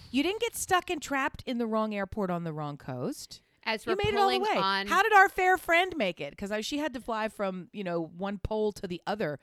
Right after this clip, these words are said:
Speaker 1: effectively, in terms of snow cap.
Speaker 2: She, she was hilarious. She flew from Oregon to,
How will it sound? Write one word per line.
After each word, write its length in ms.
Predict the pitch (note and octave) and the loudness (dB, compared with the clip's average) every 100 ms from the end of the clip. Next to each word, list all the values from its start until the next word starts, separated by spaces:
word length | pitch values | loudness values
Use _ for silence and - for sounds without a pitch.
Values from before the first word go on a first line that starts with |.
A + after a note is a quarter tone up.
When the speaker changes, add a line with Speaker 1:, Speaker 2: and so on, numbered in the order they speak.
| _ | _
Speaker 1:
effectively, 640 | - - D3 - D3 C#3 D#3+ | -18 -8 -8 -6 -12 -10 -10
in 60 | |
terms 240 | D3+ F3 D#3 | -8 -8 -6
of 80 | D3 | -8
snow 260 | - G3+ | -4 -4
cap. 380 | - A#2+ A2 - - _ _ _ _ _ | -4 -10 -12 -16 -20 _ _ _ _ _
Speaker 2:
She, 340 | - A#3 A#3 G#3 | -14 -12 -12 -12
she 200 | - A#3 | -10 -6
was 180 | A3 | -6
hilarious. 560 | A#3+ G3+ F#3+ F#3+ E3+ D#3+ | -8 -6 -4 -2 -4 -6
She 260 | - G#3+ G#3 | -12 -10 -10
flew 500 | - G#3 G#3+ G3+ F#3+ | -10 -8 -6 -6 -8
from 760 | - G3 F3+ F3+ E3+ E3 D#3+ - _ _ _ _ | -8 -6 -4 -4 -8 -10 -14 -18 _ _ _ _
Oregon 520 | - A3 A#3 A#3 A#3 A3+ | -6 -4 -2 -2 -4 -4
to, 340 | A#3 F3+ E3+ | -8 -6 -8